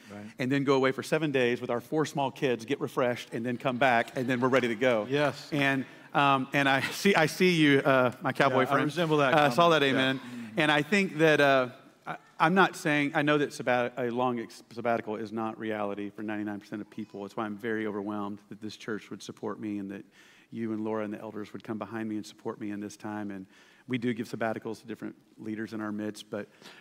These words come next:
Speaker 2: but I just think that I'm believing for creative options for us as a people,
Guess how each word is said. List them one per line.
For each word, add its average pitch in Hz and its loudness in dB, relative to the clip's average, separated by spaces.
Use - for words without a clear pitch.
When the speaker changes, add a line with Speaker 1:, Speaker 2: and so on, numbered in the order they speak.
Speaker 2:
but 120 -2
I 117 2
just 113 -6
think 120 -4
that 110 -8
I'm 113 -8
believing 120 0
for 120 -8
creative 113 -2
options 107 -2
for 113 -4
us 113 -4
as 104 -14
a 107 -12
people, 107 -12